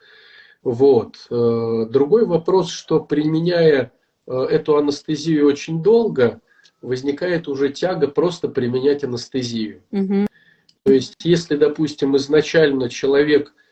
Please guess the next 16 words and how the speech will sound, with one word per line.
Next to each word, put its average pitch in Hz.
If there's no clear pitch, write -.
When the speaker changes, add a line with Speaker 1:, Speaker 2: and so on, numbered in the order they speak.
Speaker 1:
мог 143
быть 135
недоволен, 139
ну, 156
работой, 151
э, 123
или 147
наоборот, 139
что -
его 123
выгнали 135
с -
работы, 123
или 123
семейным 143
положением, 120